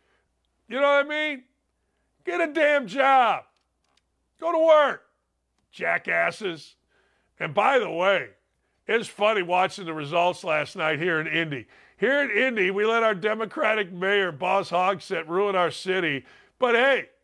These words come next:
twenty-seven percent of people,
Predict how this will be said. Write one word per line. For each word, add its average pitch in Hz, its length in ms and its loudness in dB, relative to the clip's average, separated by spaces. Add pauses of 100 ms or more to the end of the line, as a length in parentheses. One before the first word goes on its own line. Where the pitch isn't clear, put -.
(400)
twenty-seven 262 840 0
percent 220 520 -2
of 170 120 -4
people, 208 440 -6